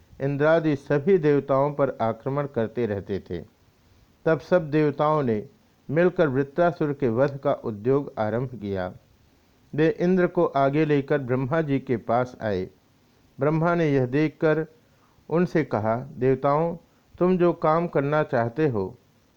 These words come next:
वह मुझसे छिपा नहीं है। मैं तुम्हें वृत्तासुर के वध का उपाय बताता हूँ। भूलोक में दधीच नाम के एक बड़े उदार हृदय महर्षि हैं। तुम सब लोग जाकर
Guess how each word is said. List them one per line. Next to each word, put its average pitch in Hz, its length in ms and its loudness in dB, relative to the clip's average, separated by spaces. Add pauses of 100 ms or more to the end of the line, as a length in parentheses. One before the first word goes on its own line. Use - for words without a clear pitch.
वह 160 180 2
मुझसे 156 420 -2
छिपा 143 440 -2
नहीं 120 280 0
है। 92 260 -8 (600)
मैं 160 180 2
तुम्हें 165 280 0
वृत्तासुर 147 640 0
के 135 160 0
वध 139 260 0
का 147 200 0
उपाय 117 340 0
बताता 98 440 -2
हूँ। 92 320 -8 (960)
भूलोक 170 520 2
में 160 220 0
दधीच 156 460 2
नाम 139 340 0
के 151 320 -2
एक 135 280 0
बड़े 143 360 2
उदार 131 340 2
हृदय 113 400 -2 (380)
महर्षि 120 340 -2
हैं। 107 300 -4 (720)
तुम 185 160 4
सब 180 200 2
लोग 170 280 2
जाकर 143 540 2